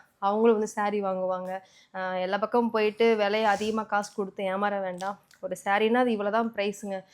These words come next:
இதுல வந்ததுக்கப்புறம் தான் எனக்கே தெரியுது, நானே எவ்வளோலாம் ஏமாந்துருக்கேன் தெரியுங்களா? ஆன்லைன்ல போய் நானுமே ஏமாந்துருக்கேன். அதனால நீங்க பயப்படுறீங்க சிலர். சிலர் பார்த்தீங்கன்னா, "இந்த பொருள் வருமா, வராதா? ஆ, போயிட்டு வெப்சைட்ல போய் ஆர்டர் பண்ணா அது எப்படி நமக்கு கொடுப்பாங்கலாம்?" நீங்க பயப்படுறீங்க. நான் வெப்சைட்ல கூட பார்த்தீங்கன்னா,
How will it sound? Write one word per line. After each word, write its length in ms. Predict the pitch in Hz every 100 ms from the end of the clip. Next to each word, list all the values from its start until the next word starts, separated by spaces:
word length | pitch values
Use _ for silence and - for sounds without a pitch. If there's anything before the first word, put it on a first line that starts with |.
| - _ 190
இதுல 180 | 190
வந்ததுக்கப்புறம் 540 | 185 196 254 254 233 254
தான் 20 |
எனக்கே 320 | 247 208 247
தெரியுது, 260 | 240 208 190
நானே 420 | 185 190 240 220
எவ்வளோலாம் 320 | 202 208 226
ஏமாந்துருக்கேன் 580 | 208 202 202 196 190 185
தெரியுங்களா? 320 | 180 185 185 208 - - - -
ஆன்லைன்ல 500 | 185 208 233 233 226
போய் 200 | 233 240
நானுமே 500 | 202 196 233 262 226
ஏமாந்துருக்கேன். 600 | 202 208 202 196 180 180 - -
அதனால 360 | 196 196 262 262
நீங்க 200 | 214 196
பயப்படுறீங்க 400 | 240 254 240 196
சிலர். 340 | 196 196 185
சிலர் 240 | - 208
பார்த்தீங்கன்னா, 340 | 202 208 233 254
"இந்த 140 | 220
பொருள் 280 | - 226 240
வருமா, 460 | 214 208 214 214 208
வராதா? 580 | 196 202 202 202 202 - - - -
ஆ, 280 | 208 196 190
போயிட்டு 380 | 190 208 214
வெப்சைட்ல 380 | 208 196 254 226
போய் 140 | 208 214
ஆர்டர் 340 | 202 208 214
பண்ணா 220 | 196 202
அது 120 | 202
எப்படி 180 | 190 196
நமக்கு 300 | 214 196 202
கொடுப்பாங்கலாம்?" 500 | 208 202 196 196 190
நீங்க 300 | 220 208 190
பயப்படுறீங்க. 600 | 196 202 208 190 190 220
நான் 180 | 208 180
வெப்சைட்ல 440 | 185 185 262 247 220
கூட 140 | 220
பார்த்தீங்கன்னா, 480 | 220 196 196 220